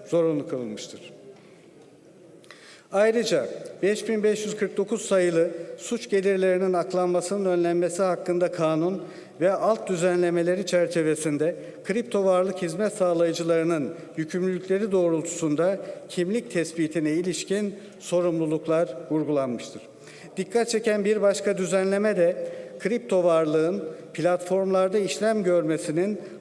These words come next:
bunların kamuca tekeffülü anlamına gelmediğinin vurgulanması ve kripto varlık satın alan kişilerin aldıkları risklerden sorumlu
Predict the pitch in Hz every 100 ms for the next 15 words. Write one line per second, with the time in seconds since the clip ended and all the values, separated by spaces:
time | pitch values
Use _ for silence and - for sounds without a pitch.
0 | - 170 175 180 226 - 220 233 175 160
1 | 135 170 160 190 185 180 175 226 190 175
2 | 170 165 160 165 165 - - 180 202 208
3 | 180 156 156 147 143 147 156 165 165 175
4 | 175 175 202 208 202 - - 170 165 196
5 | 240 - 170 165 160 160 - 165 208 180
6 | 156 147 151 160 160 156 185 202 - -
7 | - 160 175 180 170 156 151 151 175 185
8 | - 151 147 165 190 190 - - - -
9 | 165 165 165 175